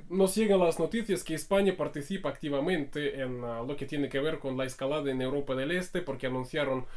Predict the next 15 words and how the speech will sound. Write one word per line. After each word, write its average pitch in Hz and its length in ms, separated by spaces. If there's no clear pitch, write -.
el, 143 240
eh, 131 240
envío 147 480
de 131 480
un 139 180
buque 147 280
de 139 160
guerra, 196 300
incluso 143 380
de 131 140
cazas. 190 500
Yo 131 180
no 233 100
sé, 262 200
pero 190 460